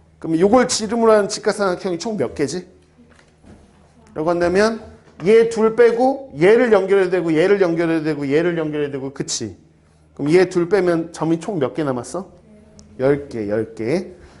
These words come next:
그럼 열 개 연결할 때마다 직각삼각형 다른 거 나오겠지? 맞아? 그래서 지름 하나당 열 개.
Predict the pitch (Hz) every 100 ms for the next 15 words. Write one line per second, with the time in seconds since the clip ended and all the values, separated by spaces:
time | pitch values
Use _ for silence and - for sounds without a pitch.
0 | - 147 143 160 226 220 190 156 175 202
1 | 294 311 262 233 - - 196 190 175 175
2 | 156 151 151 123 113 113 - 143 170 -
3 | _ _ _ - 113 135 170 180 - -
4 | - 127 131 175 214 - - - - -
5 | - - - - 165 180 202 196 180 127
6 | 117 131 131 104 -